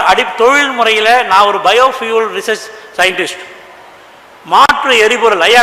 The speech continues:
கூட காலைல சொன்னார், அரிசலூர் செல்வம், பெட்ரோல், பெட்ரோல் போச்சுன்னா என்ன?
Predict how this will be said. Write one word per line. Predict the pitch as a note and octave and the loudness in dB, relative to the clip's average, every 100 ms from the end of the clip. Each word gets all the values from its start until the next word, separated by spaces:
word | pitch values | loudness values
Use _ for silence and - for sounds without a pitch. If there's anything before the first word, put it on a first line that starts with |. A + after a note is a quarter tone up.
| G#3+ | 2
கூட | A#3 A3+ | 2 2
காலைல | G#3+ G#3 G#3 | 2 2 0
சொன்னார், | G#3+ A3 G3+ | 0 0 0
அரிசலூர் | G#3+ A#3 A3 G#3+ | -2 -4 -4 -2
செல்வம், | G#3+ G#3+ F3 - - - - F#2+ - - - | 2 2 0 -4 -14 -18 -18 -20 -20 -12 -6
பெட்ரோல், | G#3 A#3 A3+ | -2 0 0
பெட்ரோல் | A3 A#3 A3+ | -2 -2 -2
போச்சுன்னா | G#3+ A3 G#3+ | -4 -4 -4
என்ன? | G#3 | -2